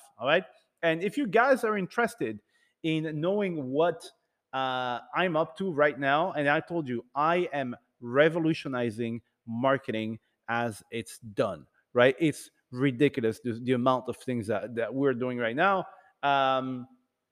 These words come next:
I will let you know in the next couple of episodes how things are going, the sort of things that we're building, uh, and, uh, I will try to,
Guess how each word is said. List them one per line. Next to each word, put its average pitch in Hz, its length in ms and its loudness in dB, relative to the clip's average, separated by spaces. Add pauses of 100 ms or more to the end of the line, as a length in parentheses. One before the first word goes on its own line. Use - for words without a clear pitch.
(520)
I 151 140 6
will 226 220 6
let 190 280 8
you 185 80 2
know 156 340 6
in 147 220 -2
the 139 100 2
next 151 280 0
couple 147 260 0
of 127 80 2
episodes 127 560 0
how 160 240 2
things 151 280 -2
are 131 60 -4
going, 123 480 -2 (300)
the 117 60 -12
sort 170 180 -2
of 131 120 -2
things 143 260 -4
that 127 120 2
we're 120 160 -2
building, 117 560 -2 (380)
uh, 110 580 0
and, 120 400 -2
uh, 117 220 4
I 165 80 4
will 254 160 2
try 185 180 -2
to, 160 100 0